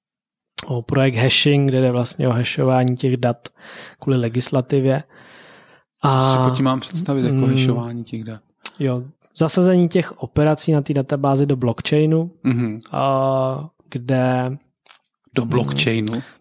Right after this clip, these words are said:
Speaker 1: No, do blockchainu, jako, mm, nedáváme to někam do Etherka nebo do ADY nebo někam,
Speaker 2: No.
Speaker 1: ale, eh, vlastně ta operace, když se stane na té databázi, řekněme nějaký
Speaker 2: Mhm.
Speaker 1: insert,
Speaker 2: Mhm.
Speaker 1: tak to se,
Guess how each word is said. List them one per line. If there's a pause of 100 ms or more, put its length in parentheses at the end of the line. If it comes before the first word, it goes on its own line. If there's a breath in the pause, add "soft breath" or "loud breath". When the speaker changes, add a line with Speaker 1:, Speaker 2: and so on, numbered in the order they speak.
Speaker 1:
No,
do
blockchainu,
jako,
mm, (600)
nedáváme
to
někam
do
Etherka
nebo
do
ADY
nebo
někam,
Speaker 2:
No. (360 loud breath)
Speaker 1:
ale, (120)
eh,
vlastně
ta
operace,
když
se
stane
na
té
databázi,
řekněme
nějaký
Speaker 2:
Mhm. (120)
Speaker 1:
insert, (180)
Speaker 2:
Mhm. (400 soft breath)
Speaker 1:
tak
to
se,